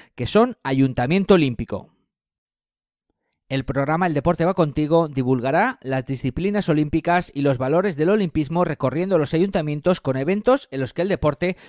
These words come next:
toma las calles y los espacios públicos, como en este caso también lo hace con nuestras playas, que durante el mes de julio y agosto se inundan de deporte.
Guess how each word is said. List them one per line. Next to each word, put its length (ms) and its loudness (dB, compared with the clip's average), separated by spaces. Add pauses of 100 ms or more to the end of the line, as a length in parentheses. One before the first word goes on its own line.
(140)
toma 240 2
las 160 -4
calles 480 -2
y 100 -2
los 220 -2
espacios 400 -2
públicos, 520 2
como 220 -6
en 40 -4
este 180 -8
caso 340 0 (260)
también 320 -2
lo 80 4
hace 220 0
con 180 2
nuestras 300 -4
playas, 520 -4
que 100 -8
durante 340 -6
el 80 -6
mes 140 -4
de 100 -4
julio 240 -2
y 80 2
agosto 420 2 (200)
se 180 -8
inundan 380 -2
de 80 0
deporte. 500 -4